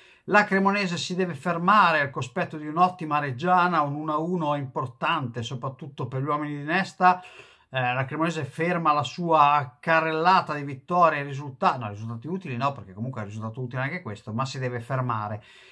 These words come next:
Il Parma vince con Cittadella, Cittadella sempre più in crisi, un Parma convincente che vince due a uno. Pisa Sampdoria due a zero. Cosa devo dirvi? Devo dirvi che la Sampdoria purtroppo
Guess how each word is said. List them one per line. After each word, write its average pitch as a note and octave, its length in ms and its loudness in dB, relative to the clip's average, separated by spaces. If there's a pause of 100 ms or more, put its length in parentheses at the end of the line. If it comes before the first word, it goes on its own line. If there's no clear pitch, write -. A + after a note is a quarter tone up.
(120)
Il C#3 180 -6
Parma E3 440 8
vince F3 320 -2
con D#3+ 160 -2
Cittadella, E3+ 580 2
Cittadella D#3 480 -2
sempre F3+ 440 -4
più F3+ 140 -6
in G#3 100 -4
crisi, C#3 540 -4 (320)
un B2+ 160 -6
Parma D3 400 2
convincente D3 760 -4
che C#3 120 -10
vince C#3+ 280 -8
due C#3+ 140 -2
a C3+ 40 2
uno. A#2 380 0 (320)
Pisa F#3 300 0
Sampdoria E3+ 640 4
due F3 240 2
a - 20 4
zero. D#3+ 680 0 (500)
Cosa C#3+ 200 -6
devo C#3+ 220 -4
dirvi? A#2+ 400 -4
Devo C#3 220 -4
dirvi D3+ 320 -6
che D3+ 240 -4
la C#3+ 80 0
Sampdoria C#3+ 460 0
purtroppo C#3+ 1500 0